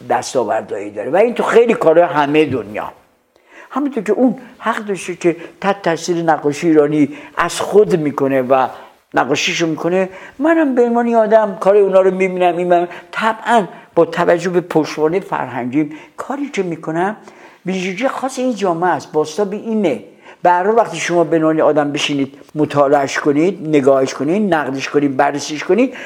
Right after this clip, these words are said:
می‌تونید ریشه های اتفاقاتی که هر دورانی گذشته. مثلاً پروژه دیپلم من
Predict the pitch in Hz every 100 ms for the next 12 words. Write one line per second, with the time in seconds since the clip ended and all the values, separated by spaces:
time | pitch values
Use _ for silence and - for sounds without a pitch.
0 | - 233 330 - 262 214 170 175 156 185
1 | 165 196 185 160 156 - - 156 156 127
2 | 151 139 175 135 151 135 - - _ -
3 | 160 175 156 143 147 147 117 - - -
4 | - - 175 226 240 - 196 175 190 170
5 | 190 226 254 233 208 214